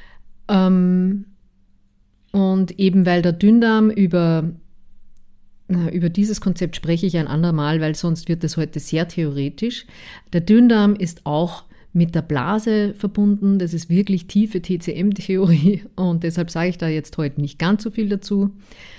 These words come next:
Ähm, der schiebt dann sozusagen die Verantwortung beziehungsweise die Hitze einfach weiter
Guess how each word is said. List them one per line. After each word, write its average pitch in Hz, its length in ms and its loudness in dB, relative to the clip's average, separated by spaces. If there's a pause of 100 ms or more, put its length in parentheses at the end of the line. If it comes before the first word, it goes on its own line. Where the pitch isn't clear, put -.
(440)
Ähm, 170 640 0 (220)
der 185 180 4
schiebt 220 320 -2
dann 202 180 2
sozusagen 185 580 -2
die 180 100 -2
Verantwortung 196 880 -2
beziehungsweise 185 600 0
die 151 120 -2
Hitze 170 300 -2
einfach 143 320 -6
weiter 123 360 -6